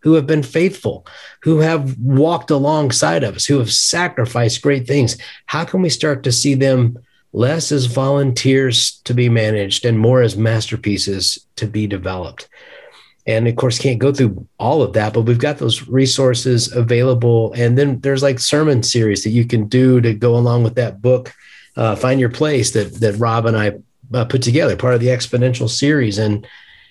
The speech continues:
and the, the, the unique difference of Find Your Place to a lot of the other calling development things, there's a lot of great resources out there, is this actually does open the aperture up beyond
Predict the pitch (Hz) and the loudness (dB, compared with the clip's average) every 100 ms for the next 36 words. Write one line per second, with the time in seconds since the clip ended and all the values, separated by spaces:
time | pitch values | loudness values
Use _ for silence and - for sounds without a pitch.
0 | _ - 107 120 101 110 120 117 - - | _ -2 2 2 0 0 0 -2 -12 -2
1 | 117 120 147 196 220 - - 151 - 95 | 2 4 4 2 0 -4 -2 -2 0 -6
2 | 80 - 110 101 - 123 123 131 123 - | -4 0 0 0 -4 -2 0 0 0 0
3 | 123 135 - 110 107 120 117 110 110 139 | 0 0 0 2 2 2 2 2 2 4
4 | 135 123 - 120 127 127 113 117 120 120 | 2 -2 -2 0 2 2 2 2 0 0
5 | 120 120 127 123 147 185 101 117 123 123 | -2 -2 -2 -2 -2 -2 0 0 0 -2
6 | 127 113 98 101 101 98 107 107 104 117 | -2 -4 -6 -4 -4 -4 -2 -2 0 0
7 | 113 120 180 - 135 135 123 - 127 110 | 0 2 2 0 -4 -4 -4 0 0 0
8 | 107 123 139 117 107 - - - _ - | -2 0 2 0 0 -6 -18 -20 _ 0
9 | 143 143 143 123 113 117 120 117 - 110 | 0 2 0 0 -2 -4 -4 -4 -2 -4
10 | - 117 117 117 - _ - _ - 123 | -2 -2 0 -2 -6 _ -20 _ -4 0
11 | 117 117 120 127 104 85 - | 2 2 2 2 0 -4 -12